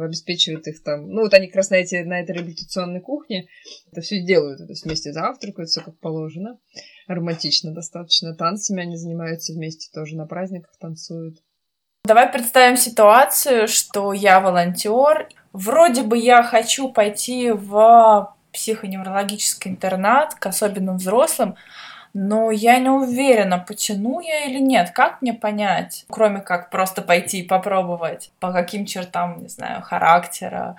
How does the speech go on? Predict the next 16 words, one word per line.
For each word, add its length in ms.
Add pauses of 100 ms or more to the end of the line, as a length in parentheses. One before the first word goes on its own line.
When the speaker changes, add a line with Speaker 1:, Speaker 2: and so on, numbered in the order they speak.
Speaker 2:
я 240
могу 180
понять, 460
что, 560 (180)
что 220
я 180
это 300
смогу? 560 (960)
Speaker 1:
Если 240
бы 120
мне 180
на 80
собеседовании 640
так 180
волонтёр 380
говорил, 500